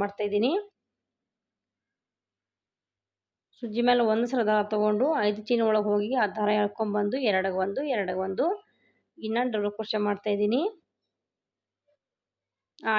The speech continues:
ಐದು ಚೈನ್ ಒಳಗೆ ಡಬಲ್ ಕ್ರೋಶೆ ಮಾಡ್ತಾ ಇದ್ದೀನಿ. ಕರೆಕ್ಟಾಗಿ ನೋಡ್ಕೊಳ್ಳಿ. ಸೂಜಿ ಮೇಲೆ ಒಂದು ಸಲ ದಾರ ತಗೊಂಡು ಐದು ಚೈನ್ ಒಳಗೆ ಹೋಗಿ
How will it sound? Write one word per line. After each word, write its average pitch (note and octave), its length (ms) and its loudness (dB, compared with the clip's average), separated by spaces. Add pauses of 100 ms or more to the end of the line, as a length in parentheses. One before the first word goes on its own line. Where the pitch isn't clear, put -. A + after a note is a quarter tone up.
ಐದು A3+ 200 -2
ಚೈನ್ B3+ 220 2
ಒಳಗೆ A3 300 4 (380)
ಡಬಲ್ G#3 260 -2
ಕ್ರೋಶೆ G#3+ 300 -4
ಮಾಡ್ತಾ F#3+ 280 -4
ಇದ್ದೀನಿ. G#3 280 0 (1160)
ಕರೆಕ್ಟಾಗಿ A3+ 440 -2
ನೋಡ್ಕೊಳ್ಳಿ. A3 380 0 (100)
ಸೂಜಿ A3 300 -4
ಮೇಲೆ G#3+ 120 2 (100)
ಒಂದು A3+ 160 -2
ಸಲ A#3 140 -2
ದಾರ G#3 160 -2 (120)
ತಗೊಂಡು G#3+ 280 -2 (120)
ಐದು G3+ 140 -2
ಚೈನ್ G#3 200 -2
ಒಳಗೆ G#3 240 0
ಹೋಗಿ G#3 260 -4